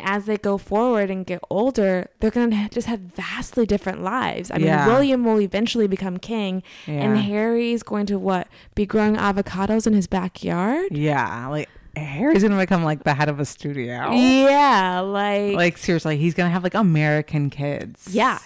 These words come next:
Speaker 1: his kids aren't gonna have accents.
Speaker 2: No.
Speaker 1: That's gonna be weird.
Speaker 2: That's gonna be
Speaker 1: <laughs> If they
Speaker 2: so
Speaker 1: stay in California, who knows?
Speaker 2: I don't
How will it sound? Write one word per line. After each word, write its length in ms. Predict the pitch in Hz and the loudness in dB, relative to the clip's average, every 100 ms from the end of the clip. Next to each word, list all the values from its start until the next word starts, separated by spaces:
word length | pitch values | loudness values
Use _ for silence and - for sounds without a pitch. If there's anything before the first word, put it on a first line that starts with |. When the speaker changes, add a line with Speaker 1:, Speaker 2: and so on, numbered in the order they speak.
| - | -16
Speaker 1:
his 140 | 180 | -18
kids 260 | - - 247 | -18 -12 -10
aren't 140 | 247 | -10
gonna 140 | 269 247 | -8 -8
have 160 | 214 226 | -8 -10
accents. 520 | - 269 - - 156 | -12 -10 -10 -4 0
Speaker 2:
No. 600 | 160 160 143 - - 151 131 | 2 2 0 -2 -6 -10 -4
Speaker 1:
That's 240 | 226 247 | -4 -4
gonna 140 | 285 277 | -6 -4
be 140 | 254 | -4
weird. 260 | 190 185 - 214 | -4 -4 -4 -4
Speaker 2:
That's 220 | - 165 - | 0 0 2
gonna 180 | 190 185 | 2 4
be 160 | 185 | 2
Speaker 1:
<laughs> 220 | 175 - | 2 0
If 0 | |
they 120 | 254 277 | 2 2
Speaker 2:
so 380 | - 254 214 - | 4 4 6 6
Speaker 1:
stay 240 | 190 190 | 4 4
in 140 | 185 | 0
California, 840 | 185 170 170 - 73 69 65 67 180 185 | -6 -8 -10 -10 -10 -10 -12 -12 -12 -8
who 160 | 240 | -6
knows? 460 | 208 165 - - - | -6 -10 -14 -14 -4
Speaker 2:
I 160 | 175 214 | 0 2
don't 260 | 269 247 | 0 -2